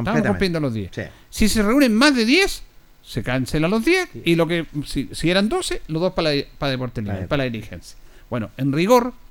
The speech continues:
Speaker 2: se reunió menos de los diez, y los dirigentes cumplieron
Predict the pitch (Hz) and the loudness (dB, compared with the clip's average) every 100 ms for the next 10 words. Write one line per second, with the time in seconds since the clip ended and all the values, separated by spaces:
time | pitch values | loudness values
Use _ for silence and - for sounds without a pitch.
0 | - - - - - - 147 147 151 196 | -20 -20 -20 -20 -14 -4 -2 0 0 2
1 | 202 262 302 269 - - - - - - | 6 8 8 4 -2 -18 -20 -20 -20 -20
2 | - 135 147 151 277 285 - - - - | -8 -4 -2 0 -2 -2 -10 -20 -20 -20
3 | - - 131 131 127 156 151 - 139 302 | -20 -10 -6 -4 -2 -2 -4 -4 4 8
4 | 359 359 | 8 4